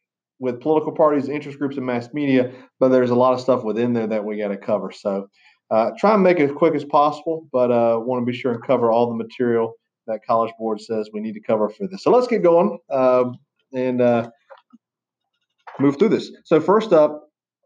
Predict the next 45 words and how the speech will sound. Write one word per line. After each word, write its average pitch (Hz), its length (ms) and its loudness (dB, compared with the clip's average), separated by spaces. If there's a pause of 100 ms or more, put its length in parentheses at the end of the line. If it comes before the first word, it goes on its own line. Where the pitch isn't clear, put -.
(320)
the 131 80 -16
first 165 240 -4
topic 135 280 -4
you 123 80 -10
gotta 120 200 0
know 113 180 -2
is 110 80 -6
voting 123 300 -2
rights 127 340 -4
and 110 80 -6
models 117 420 0
of 101 120 -8
voting 113 260 -4
behavior. 120 480 -2 (240)
And 113 180 -6
within 131 340 0
that, 120 360 2
there's 110 220 -6
a 110 40 -14
couple 123 300 -2
things. 107 320 -6
First 143 240 -2
up 131 140 -2
is 117 120 -4
the 113 120 -6
amendments 110 480 -4
that 117 160 -12
you 120 80 -6
gotta 120 220 2
know, 123 300 2 (380)
uh, 110 540 -2
the, 110 340 -6
the 104 160 -10
voting 113 260 2
amendments. 98 520 -10
And 101 180 -6
there 110 260 0
are 107 360 0
five 113 240 2
of 110 80 0
those. 95 360 -6
The - 60 -20
fifteenth 143 440 0
Amendment 139 420 0
gave, 120 400 2